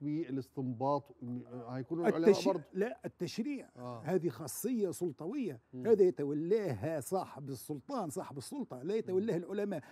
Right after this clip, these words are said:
Speaker 2: العلماء دافعوا على امتيازاتهم، دافعوا على إيديولوجيتهم، لأنه فيها قطع أزاق يعني في،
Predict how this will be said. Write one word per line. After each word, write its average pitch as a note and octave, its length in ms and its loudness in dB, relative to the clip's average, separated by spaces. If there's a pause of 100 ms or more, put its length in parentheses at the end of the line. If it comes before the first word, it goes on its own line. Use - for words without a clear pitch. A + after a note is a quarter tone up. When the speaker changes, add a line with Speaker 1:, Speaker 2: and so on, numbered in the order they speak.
(100)
Speaker 2:
العلماء B3 460 4
دافعوا G#3+ 640 0 (560)
على D3+ 200 2
امتيازاتهم، D#3+ 720 4 (400)
دافعوا E3 420 4
على D3 160 -2
إيديولوجيتهم، F3+ 960 2 (320)
لأنه F#3+ 540 4 (240)
فيها F#3+ 200 4
قطع - 340 -2
أزاق G#3+ 400 4
يعني A#2 260 -6 (160)
في، - 200 -20